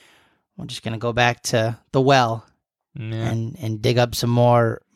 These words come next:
Speaker 1: ridiculous would you rather questions because
Speaker 2: Well,
Speaker 1: it
Speaker 2: we haven't
Speaker 1: doesn't
Speaker 2: done those since, like, the first few episodes, so.
Speaker 1: And it doesn't take a lot of, like, thought. Like, you just, you, you're asked the question, you give an answer. It's not like with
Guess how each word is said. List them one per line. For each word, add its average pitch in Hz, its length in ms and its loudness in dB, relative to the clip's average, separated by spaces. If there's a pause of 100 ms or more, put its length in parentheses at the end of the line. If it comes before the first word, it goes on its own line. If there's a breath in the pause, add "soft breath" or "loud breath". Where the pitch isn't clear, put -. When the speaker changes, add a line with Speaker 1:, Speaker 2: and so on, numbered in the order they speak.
Speaker 1:
ridiculous 120 760 0
would 131 180 0
you 123 80 -2
rather 117 240 2
questions 107 540 -10
because 113 500 -6 (400 loud breath)
Speaker 2:
Well, 339 120 2
Speaker 1:
it 311 100 6
Speaker 2:
we 254 60 4
haven't - 100 6
Speaker 1:
doesn't 185 140 4
Speaker 2:
done 185 80 2
those 175 160 4
since, 165 200 2
like, 147 120 2
the 131 60 -4
first 131 280 2
few 110 120 2
episodes, 107 520 0
so. 107 80 0
Speaker 1:
And 190 120 2
it 170 140 -2
doesn't 180 340 0
take 160 260 -2
a 135 40 -4
lot 139 220 2
of, 117 120 -6 (140)
like, 127 340 -6
thought. 123 480 -2 (120)
Like, 123 240 -4
you 127 80 -8
just, 131 300 -4
you, 131 120 -4
you're 131 240 2
asked 135 280 2
the 151 60 2
question, 143 680 0
you 117 100 -4
give 131 220 2
an 131 100 4
answer. 131 640 2 (160 soft breath)
It's - 220 -4
not 143 160 2
like 131 180 -4
with 123 240 -8